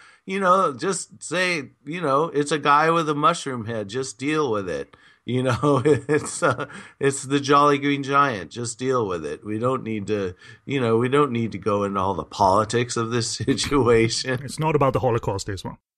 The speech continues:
Speaker 1: Right. No, it's not.
Speaker 2: But, like, if the subtitles were somewhat better, then maybe, <laughs> maybe there was, would be some subtext.
Speaker 1: <laughs> The subtitles were awful.
Speaker 2: But, but yeah, uh, you, you sort of dropped your quick opinions, I'll drop mine as well. Initially, it feels a slight bit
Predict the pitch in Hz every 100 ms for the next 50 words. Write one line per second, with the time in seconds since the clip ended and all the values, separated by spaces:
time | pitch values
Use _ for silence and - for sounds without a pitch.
0 | - 151 120 - - 139 135 98 76 92
1 | 98 123 113 82 64 _ _ _ _ _
2 | - 117 110 113 120 139 151 156 165 -
3 | 185 202 165 135 135 127 127 113 127 113
4 | 104 107 107 95 101 104 104 104 104 180
5 | 139 135 120 113 110 117 156 127 135 123
6 | 135 135 120 147 110 - 98 - 190 147
7 | 147 160 - - 165 170 135 123 107 107
8 | 110 82 87 98 - 76 - _ _ 147
9 | 151 156 156 175 160 147 135 135 143 156
10 | 160 156 156 123 117 110 120 143 127 120
11 | 127 120 117 110 110 107 104 104 101 95
12 | 98 117 110 131 120 151 220 233 - 180
13 | 156 143 156 139 143 143 _ - - -
14 | - 359 330 - - 175